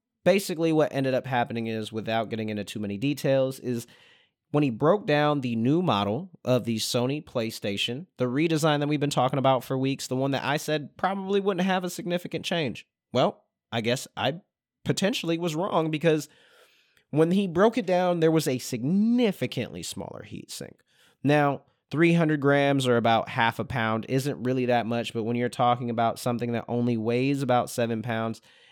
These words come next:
and you're talking about computer parts, which are traditionally pretty small,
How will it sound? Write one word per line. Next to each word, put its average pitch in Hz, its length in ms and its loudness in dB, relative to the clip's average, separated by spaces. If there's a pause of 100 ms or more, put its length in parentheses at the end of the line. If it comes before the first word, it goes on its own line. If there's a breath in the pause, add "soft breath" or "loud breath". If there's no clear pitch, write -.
(140 soft breath)
and 160 300 0
you're 151 80 0
talking 139 300 0
about 120 240 -2
computer 151 440 -4
parts, 123 400 -2
which 110 160 -8
are 110 220 -4 (300)
traditionally 123 440 -4
pretty 127 200 -4
small, 113 760 -4